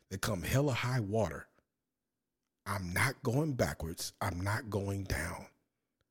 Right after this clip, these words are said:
I'm going to win.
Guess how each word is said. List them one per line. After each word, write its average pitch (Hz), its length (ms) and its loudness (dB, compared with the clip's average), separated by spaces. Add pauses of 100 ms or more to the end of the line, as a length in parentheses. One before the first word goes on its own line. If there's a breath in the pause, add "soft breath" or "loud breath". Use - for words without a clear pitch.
(220)
I'm 101 520 2 (220)
going 82 460 -6 (760)
to 85 180 -8 (260)
win. - 280 -8